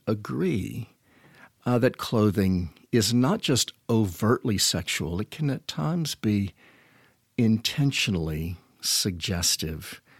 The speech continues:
And it takes some pretty willful naivete to deny, uh, that fact.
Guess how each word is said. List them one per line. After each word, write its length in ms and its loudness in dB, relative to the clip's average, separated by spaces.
And 100 2
it 80 -2
takes 240 4
some 120 4
pretty 200 2
willful 380 4
naivete 560 4
to 100 -4
deny, 680 0
uh, 160 -4
that 220 -4
fact. 600 -8